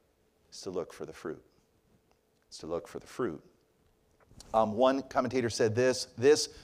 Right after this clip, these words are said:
bitterness is acid to one's soul, and eventually it begins to surface. When it does, the fruit it produces is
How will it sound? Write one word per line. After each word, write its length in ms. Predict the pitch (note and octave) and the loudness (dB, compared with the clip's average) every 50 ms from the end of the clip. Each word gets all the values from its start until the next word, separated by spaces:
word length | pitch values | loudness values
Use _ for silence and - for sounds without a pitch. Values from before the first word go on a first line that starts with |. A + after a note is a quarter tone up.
| - - - - F#2 D#2+ - | -20 -20 -20 -18 -18 -2 4
bitterness 640 | D3 D#3 D3 D3 C#3 C3 A#2 A2 G#2 - - - - - | 6 8 8 8 6 4 2 0 0 -4 -6 -8 -4 2
is 260 | B2 B2+ B2+ A2+ - - - - _ | 4 4 4 4 2 -4 -14 -10 _
acid 680 | - C#3+ F3 F#3 - - - - C3+ A#2 G2+ E2+ - - - - - _ _ | -2 -2 -2 -2 -2 -4 0 2 4 4 4 2 -2 -10 -20 -20 -20 _ _
to 400 | - - E3+ E3 E3+ F3 F3 - - | -4 -2 -2 0 0 0 -2 -4 -4
one's 500 | B2+ A2+ C3 C3+ C3+ C3+ C3+ C3+ B2 - - | -2 2 2 2 2 2 0 -4 -6 -8 -8
soul, 840 | - - - - D#3 D3+ D#3 C#3 B2 A#2 G#2 G2+ F#2 F2 F2+ - - - _ _ _ _ _ _ _ _ | -8 -8 -6 -2 0 2 4 6 6 4 4 2 0 -4 -8 -14 -20 -20 _ _ _ _ _ _ _ _
and 120 | - A2+ | 0 0
eventually 760 | A2+ A2 C#3 D#3 E3+ F3 E3 - - D3 A#2 G#2+ A2+ A#2 B2 - | 4 6 6 6 6 4 2 2 2 2 2 4 2 0 0 0
it 120 | A#2 A2 | -2 -2
begins 500 | - A#2 G#2+ F#2 G#2 G2 F#2+ F#2+ F#2 - - | -2 -4 -2 -2 -4 -4 -4 -6 -8 -8 -6
to 100 | - G#2 | -6 -6
surface. 640 | - - - A#2 G#2 F#2+ - - F#2+ E2 - - - | -6 -2 -2 0 -2 -2 -2 -4 -6 -6 -6 -4 -4
When 120 | A#2 A2+ | -2 -2
it 160 | A2+ - G#2 | -2 -4 2
does, 540 | F#2 C3+ C#3 C3+ C3 B2 A2 G2+ F#2 D#2+ E2+ | 4 8 8 10 10 10 8 8 6 2 0
the 120 | G2+ A2 | -2 -2
fruit 280 | - - - D3+ D3+ C#3 | -2 -2 -4 -2 0 0
it 140 | C#3 - - | -2 -2 -2
produces 760 | - C#3+ B2 C3+ D3+ D3+ D#3 D3 D3+ - B2+ A#2 G#2+ G#2 - | -2 -2 0 2 2 2 2 2 0 -2 0 0 0 -2 -2
is 280 | - A2+ A2+ A2+ G#2+ | -2 0 0 0 -2